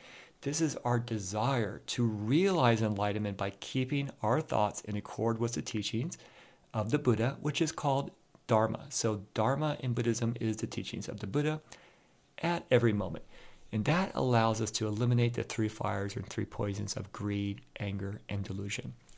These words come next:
Then we have the conduct morality category. We have right speech, and speech produces wholesome actions and prevents unwholesome actions, such as, for example, lying or harsh speech or idle talk, et cetera.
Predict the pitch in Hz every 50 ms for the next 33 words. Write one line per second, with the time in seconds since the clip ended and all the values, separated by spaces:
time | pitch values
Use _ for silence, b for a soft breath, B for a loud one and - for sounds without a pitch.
0 | B B B B B B B B B B B - 110 101 - 143 180 202 202 196
1 | 185 170 143 107 113 113 - - 110 - - - 110 113 113 107 104 107 107 -
2 | - - 104 101 101 95 95 95 95 95 98 95 - - - 127 131 131 123 120
3 | - - - - - - B B B B B B B - 120 107 101 120 117 113
4 | 117 - - - 110 113 107 107 - - - - 131 104 - - - - - -
5 | - - - - 131 113 110 113 - - - - 165 175 185 185 190 - - -
6 | _ _ _ _ _ - - 117 110 117 113 110 - - 120 110 - - - -
7 | - - - 160 165 160 - - 131 113 110 90 92 98 - - - - - -
8 | - - 120 - 127 120 120 120 120 120 - - - 135 143 147 151 131 - -
9 | - 120 123 120 - 127 123 120 - 98 101 104 113 - - 127 151 - B B
10 | B B B B B B - - - 202 202 - 160 139 135 131 127 - - 123
11 | 113 107 - 110 104 104 101 - 107 104 104 101 98 95 98 95 98 98 98 95
12 | 95 - - 104 101 - - - - 107 107 101 101 - - - - - 98 98
13 | - 117 - - - - 98 98 - - - - - - - - - - - -